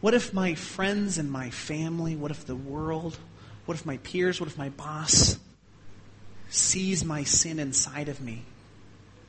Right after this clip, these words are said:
I can't be transparent. I can't confess my sins. We wonder today where confession has gone in the modern church. I'll tell you where it's gone. Into fear.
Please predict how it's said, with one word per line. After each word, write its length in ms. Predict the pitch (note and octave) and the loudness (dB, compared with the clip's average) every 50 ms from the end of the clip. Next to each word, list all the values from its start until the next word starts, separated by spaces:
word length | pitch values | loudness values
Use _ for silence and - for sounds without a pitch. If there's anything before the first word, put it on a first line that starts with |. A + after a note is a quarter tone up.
| - - - - - - - - | -20 -20 -20 -20 -20 -18 -12 -10
I 80 | F3 | -8
can't 240 | - - G#3 D3+ - | -4 -4 -4 -4 -4
be 100 | D3+ D3 | -8 -8
transparent. 880 | C#3+ - - C#3 B2+ C3 - - - - C3+ B2 C#3 E3 E3+ E3 - - - - - - - - - - - - - - - - - - - - - - - - | -8 -8 -8 -8 -8 -8 -8 -10 -12 -12 -10 -10 -10 -10 -10 -12 -14 -14 -14 -14 -14 -14 -14 -12 -12 -12 -12 -14 -16 -18 -18 -18 -18 -20 -20 -20 -20 -14 -8 -8
I 60 | G3 | -6
can't 280 | G3 - A3+ - - | -4 -2 -4 -4 -4
confess 720 | - - - F3+ - - - - D#3+ C#3 - - - - - | -6 -6 -6 -6 -6 -6 -6 -6 -4 -4 -2 -2 -2 -4 -4
my 140 | - C#3 B2+ | -8 -10 -6
sins. 680 | B2+ - - - B2+ C3 D#3 F#3 F#3+ F#3 - - - - - - - - - - - - - - - - - - - - - - - - - - - - - - - - - - | -4 -4 -4 -4 -6 -8 -8 -8 -6 -6 -4 -6 -6 -6 -10 -14 -16 -14 -14 -14 -12 -12 -14 -14 -18 -18 -20 -20 -20 -20 -20 -20 -20 -20 -20 -20 -20 -20 -20 -20 -20 -20 -12 -6
We 80 | - E3+ | -2 -2
wonder 340 | D#3+ E3 G3+ A#3 A#3 G3+ E3+ | 2 2 2 4 4 4 2
today 380 | D#3+ - E3+ F3 E3+ E3+ F3 | 2 0 2 4 6 6 4
where 340 | E3+ E3 E3 E3+ E3+ E3 D#3+ | 4 4 2 4 4 2 2
confession 680 | E3+ - - G3 F3+ E3 - - A3 G#3+ - - E3+ C#3+ | 0 -2 -2 -2 -2 0 2 4 4 4 4 0 0 0
has 160 | C#3 D3 D3 | -2 -2 -2
gone 240 | - - E3 E3+ E3+ | -2 -2 -2 0 0
in 80 | E3+ D#3+ | -2 -2
the 60 | D#3 | -2
modern 360 | D#3+ D#3 D#3 D#3+ D3+ C#3+ D3 | -2 -2 -2 -2 -2 -4 -4
church. 400 | C#3+ - - G#3 G3+ - - - | -4 -4 -4 -6 -6 -6 -8 -8
I'll 80 | - C#3+ | -8 -8
tell 240 | C#3+ - G3+ A#3+ D4 | -6 -4 -4 -2 -2
you 100 | C#4 C4 | -2 -2
where 140 | F3 C3+ | -2 -2
it's 160 | A#2 A#2+ - - | -4 -4 -4 -4
gone. 320 | - C3 A#2 A#2 A#2 A#2+ - - - | -6 -6 -8 -8 -10 -12 -14 -10 -6
Into 220 | - F3+ E3+ E3 D#3 | -4 -2 -2 -2 -2
fear. 480 | - - - - A#3+ A#3+ G3+ C3+ - | -4 -6 -4 -4 -2 -2 -2 -4 -6